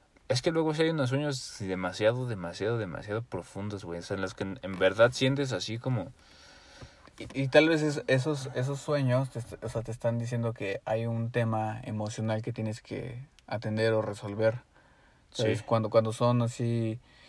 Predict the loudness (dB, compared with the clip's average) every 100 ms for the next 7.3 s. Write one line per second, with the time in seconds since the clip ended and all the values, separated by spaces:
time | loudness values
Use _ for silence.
0 | -20 -20 -20 _ -8 -6 -2 0 -2 -6
1 | -10 0 6 6 6 4 4 4 0 2
2 | 2 2 -2 2 4 4 2 -8 _ _
3 | _ -10 -4 -2 -2 -4 -6 -6 0 10
4 | 10 10 0 -4 -2 -6 -6 -6 -6 -8
5 | -4 -4 0 0 0 0 -4 -2 -6 0
6 | 2 4 4 4 -2 -6 -2 0 -2 -4
7 | 0 2 2